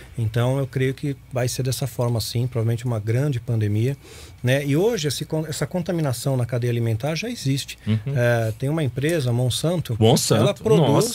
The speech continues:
Speaker 2: nossa.
Speaker 1: é,
Speaker 2: Sim.
Speaker 1: gene-, semente
Speaker 2: Sim,
Speaker 1: geneticamente
Speaker 2: sim,
Speaker 1: modificada,
Speaker 2: sim, sim.
Speaker 1: é quase trinta por cento do mercado mundial, né? Ela quer acabar com a, com a, com a semente comum,
Speaker 2: Uhum.
Speaker 1: né? E tem efeito colateral, e as pessoas sabem disso, mas não falam disso.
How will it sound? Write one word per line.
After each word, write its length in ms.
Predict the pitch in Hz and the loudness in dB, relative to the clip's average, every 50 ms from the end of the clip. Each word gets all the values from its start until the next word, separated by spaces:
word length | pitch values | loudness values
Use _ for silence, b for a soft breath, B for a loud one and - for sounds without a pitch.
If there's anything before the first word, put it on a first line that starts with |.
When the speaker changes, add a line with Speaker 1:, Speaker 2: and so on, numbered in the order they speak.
| - - - | -6 -4 -2
Speaker 2:
nossa. 60 | 302 | -2
Speaker 1:
é, 460 | - 214 196 170 151 127 127 127 127 127 | -2 0 -2 -2 -2 -2 -2 -4 -4 -6
Speaker 2:
Sim. 300 | 120 123 107 101 110 127 | -6 -6 -6 -6 -4 -2
Speaker 1:
gene-, 460 | 120 139 143 131 139 143 147 151 113 | -2 0 0 -2 -2 -4 -4 -6 -8
semente 320 | - - 143 131 135 160 | -4 0 0 2 2 4
Speaker 2:
Sim, 140 | 170 143 127 | 6 8 8
Speaker 1:
geneticamente 640 | 127 127 131 135 143 147 165 - 139 135 135 - - | 8 8 8 8 6 6 4 4 4 4 2 2 0
Speaker 2:
sim, 80 | - 135 | 0 0
Speaker 1:
modificada, 680 | 120 98 95 92 104 - - 135 123 127 135 156 185 226 | 2 2 2 2 0 0 0 0 2 2 0 0 -2 -6
Speaker 2:
sim, 80 | 240 175 | -8 -8
sim. 600 | 170 - - - - - - - - - - 139 139 | -14 -14 -16 -20 -20 -20 -20 -20 -20 -12 -6 -6 -6
Speaker 1:
é 60 | 147 | -4
quase 260 | - - 175 156 - | 0 0 0 0 0
trinta 240 | - 170 175 156 170 | -2 -4 -2 -2 -2
por 140 | 156 156 135 | -2 -2 -2
cento 260 | - 151 143 - 147 | 0 0 0 0 0
do 80 | 139 | 0
mercado 400 | 139 139 127 - - 135 131 127 | 0 0 0 0 0 -2 0 2
mundial, 540 | 131 139 143 139 123 139 135 139 160 214 - B B B B B B B B - | 2 2 2 2 2 2 2 2 2 0 -4 B B B B B B B B -8
né? 240 | 139 131 143 170 | -6 -4 -4 -2
Ela 140 | 175 156 135 | -2 -2 -4
quer 140 | - - 160 | -4 -4 -6
acabar 440 | 143 - 190 160 131 127 127 143 160 | -4 -4 -4 -4 -2 -2 -2 -2 -4
com 140 | - - 220 | -6 -6 -6
a, 160 | 233 226 220 - - - - | -6 -6 -8 -12 -18 -20 -20
com 120 | - - 85 | -16 -12 -8
a, 140 | - 143 123 | -8 -8 -6
com 80 | - 156 | -4 -4
a 40 | 139 | -4
semente 360 | - 156 139 139 143 135 - | -2 -2 0 0 -2 -2 -4
comum, 320 | - 196 185 151 123 113 110 B B 104 | -6 -4 -2 0 0 -2 -4 B B -6
Speaker 2:
Uhum. 260 | 101 92 95 104 110 - | -6 -4 -2 -4 -6 -4
Speaker 1:
né? 300 | 131 123 135 160 175 156 | -2 0 0 0 0 0
E 80 | 143 131 | -2 -6
tem 460 | - - - 160 180 233 277 285 233 | -6 -2 -2 0 0 0 -2 -2 -2
efeito 400 | 175 - - - 147 156 - - | -4 -4 -4 -6 -6 -6 -6 -8
colateral, 520 | - 208 214 202 - 262 208 156 147 135 | -8 -6 -6 -6 -4 -2 -2 0 0 2
e 40 | 127 | 0
as 80 | 117 - | 0 -2
pessoas 300 | - 151 127 - 208 196 | -2 -4 -4 -4 -4 -6
sabem 440 | - - - 214 269 262 214 196 156 | -6 -6 -6 -6 -6 -4 -2 -2 0
disso, 240 | 127 123 117 110 - - | 0 0 -2 -4 -2 -2
mas 140 | 135 135 131 | 0 0 0
não 80 | 151 - | 0 -2
falam 460 | - - - 170 196 233 202 165 131 | -6 -6 -4 -4 -2 -2 -2 -2 -2
disso. 260 | 113 110 104 - - | -2 -4 -4 -8 -10